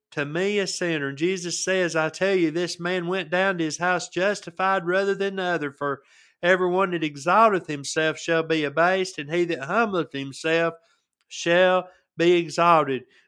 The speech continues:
We've seen the persistent, we've seen the proud, but we see here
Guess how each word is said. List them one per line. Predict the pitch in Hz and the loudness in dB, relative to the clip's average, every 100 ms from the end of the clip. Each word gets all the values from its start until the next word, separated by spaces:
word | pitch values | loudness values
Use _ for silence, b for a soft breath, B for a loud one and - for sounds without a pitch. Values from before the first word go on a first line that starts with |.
| b | b
We've | 151 156 | 0 0
seen | - 185 175 | 2 0 0
the | |
persistent, | 165 165 151 - 208 220 214 208 160 | -4 -6 -8 -2 2 2 2 -4 0
we've | 165 | -2
seen | 160 190 185 | 0 -2 -2
the | |
proud, | 165 - 180 190 185 | -4 0 4 4 2
but | 160 | 0
we | 147 156 | -4 -4
see | - 190 180 | -2 -2 0
here | 190 196 196 | 0 2 0